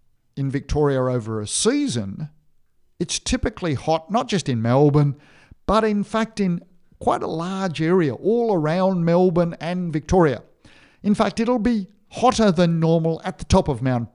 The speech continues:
Buller and Mount Hotham, as well as in Melbourne. But it just won't be as hot on the top of Mount Buller and Mount Hotham. So what we often look at is taking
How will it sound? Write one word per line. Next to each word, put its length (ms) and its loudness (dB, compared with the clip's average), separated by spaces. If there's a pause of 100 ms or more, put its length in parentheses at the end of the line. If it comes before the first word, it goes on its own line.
Buller 320 2 (1500)
and 400 -2
Mount 260 -2
Hotham, 500 -2 (360)
as 140 0
well 220 2
as 80 2
in 140 2
Melbourne. 400 -2 (1300)
But 140 4
it 140 -8
just 340 -2
won't 280 4
be 180 -4 (100)
as 380 -4
hot 320 -10 (100)
on 100 -6
the 80 -6
top 140 -6
of 60 -8
Mount 160 -4
Buller 200 -2
and 80 -4
Mount 180 -6
Hotham. 280 -8
So 140 -4
what 180 2
we 140 -2 (180)
often 540 -2
look 240 0
at 160 -6
is 160 -10
taking 580 -4